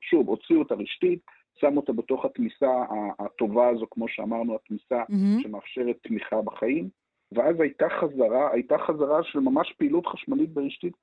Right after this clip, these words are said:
Speaker 1: כמעט כמו ברשתיות, אה, אה, אה, אה, אה, פעילות שמחוברות לעין, וזה מחזיר את הח-, מחזיר את הפעילות החשמלית. העין הזאת היא כן רואה.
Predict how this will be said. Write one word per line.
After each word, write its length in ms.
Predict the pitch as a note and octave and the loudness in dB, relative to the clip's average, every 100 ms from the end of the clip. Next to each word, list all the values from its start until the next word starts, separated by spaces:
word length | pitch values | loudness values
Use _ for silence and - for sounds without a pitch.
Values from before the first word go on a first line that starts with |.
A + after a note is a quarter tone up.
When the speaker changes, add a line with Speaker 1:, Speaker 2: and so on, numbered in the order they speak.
| - - - | -20 -18 -2
Speaker 1:
כמעט 300 | C3 C3+ D#3 - | 0 0 -2 -4
כמו 220 | C#3 C#3+ | 0 2
ברשתיות, 1200 | C#3 C3 C3 - _ _ A#2+ - - A#2 B2 - | 4 2 2 -6 _ _ -4 -4 0 2 2 0
אה, 40 | A#2 | 0
אה, 60 | A2 G#2+ F#2+ G#2+ G2+ E2+ | 0 -2 -2 -2 -2 -4
אה, 80 | G2+ G2+ - _ | -6 -6 -10 _
אה, 40 | G#2+ G2+ F2 G2 | -4 -4 -6 -6
אה, 200 | F#2+ G2 - _ _ _ | -8 -8 -12 _ _ _
פעילות 380 | B2 A#2 B2 B2+ | 4 6 2 0
שמחוברות 680 | A#2+ G#2 A2 G#2 G2+ A2 | -6 -6 -6 -4 -4 -4
לעין, 260 | F#2+ A#2+ F2+ F2 _ _ _ | -4 -4 -4 -10 _ _ _
וזה 160 | G2+ A#2+ | -4 -2
מחזיר 440 | - A#2+ B2+ D#3 | 0 -2 0 0
את 120 | D3+ | 0
הח-, 160 | C3 - | -6 -4
מחזיר 460 | A2 A2+ - B2+ C#3 | -4 -4 -2 -2 -2
את 120 | - | -4
הפעילות 400 | - G#2 A2+ G#2+ | -4 -2 -2 -4
החשמלית. 380 | A2 - C3 D3 - A2+ G#2+ | -10 -4 -4 -2 -4 -6 -8
העין 340 | A2 C#3 D#3 D#3 | -2 2 4 4
הזאת 260 | C3+ D3 | 2 0
היא 80 | C3+ | -4
כן 200 | - A#2+ | -2 -2
רואה. 260 | G#2+ E2+ | 0 -4